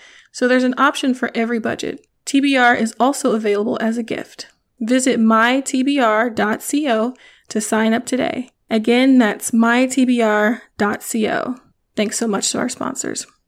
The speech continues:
So the first one I will speak about is called When You Reach Me by Rebecca Steed. And this is kind of at the cusp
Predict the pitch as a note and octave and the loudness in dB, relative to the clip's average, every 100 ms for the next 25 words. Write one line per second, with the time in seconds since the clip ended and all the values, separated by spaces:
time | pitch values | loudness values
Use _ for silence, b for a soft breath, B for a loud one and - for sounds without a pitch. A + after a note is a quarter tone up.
0 | _ _ - D#4 D4+ F4 G4+ E4 D4 A#3+ | _ _ -6 -4 2 2 2 0 0 2
1 | A#3+ A#3 A3 A3 A3 A3 A3 - - A3 | 2 2 2 2 2 0 -4 -12 -6 -4
2 | G#3+ G#3+ G#3 G#3 - A3+ A3 A3 G#3+ G#3+ | -2 -2 -2 -4 -2 0 0 -2 -4 -8
3 | - - _ - - B3 A#3 A3+ A3 A3 | -12 -16 _ -18 0 2 4 4 2 0
4 | - A3 G#3 A#3 A#3 B3 G#3 A3 - D#4 | -2 -6 -2 -2 0 -2 -4 -6 -4 -4
5 | G4 A4 _ - G#3 G3+ G3 G#3+ A3 - | -4 -4 _ -4 -4 -4 -4 -6 -6 -10
6 | - F#3 C4 D#4 _ _ _ _ C4 C#4 | -6 -2 -2 -2 _ _ _ _ -2 0
7 | F4 G#4+ - C#4+ C4 B3+ A#3+ A#3 - A3+ | 0 -6 -6 -2 0 0 -2 -4 -6 -8
8 | A3+ G#3 G#3 - A3 - - | -6 -10 -8 -6 -6 -8 -14